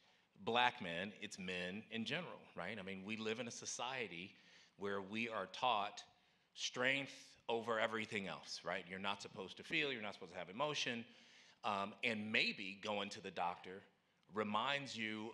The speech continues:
of when you last went. Many of the, uh, males that I talk to hadn't been to a doctor since they had their last sports physical.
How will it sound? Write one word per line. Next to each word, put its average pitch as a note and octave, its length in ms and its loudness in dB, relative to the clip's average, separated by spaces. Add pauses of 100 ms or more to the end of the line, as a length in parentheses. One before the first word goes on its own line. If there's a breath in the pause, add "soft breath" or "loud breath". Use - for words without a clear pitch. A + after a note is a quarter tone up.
of G#2 240 2 (120)
when A2+ 180 0
you C#3 180 -2
last A#2+ 400 0
went. G#3 360 -6 (260)
Many C3+ 580 0 (180)
of G2 300 0 (100)
the, F#2+ 80 -10 (200)
uh, E2 220 -4 (140)
males A2+ 400 -2
that G2 120 -2
I C3 160 2
talk F#2+ 340 -4
to F2 80 -8 (1300 soft breath)
hadn't D3+ 400 0
been E3+ 220 6
to D#3 180 2
a - 20 0
doctor C#3 360 2
since B2 260 -2
they B2 160 0
had A#2 260 -2
their A2+ 140 -4
last G#2 340 -6
sports - 320 -6
physical. - 380 -14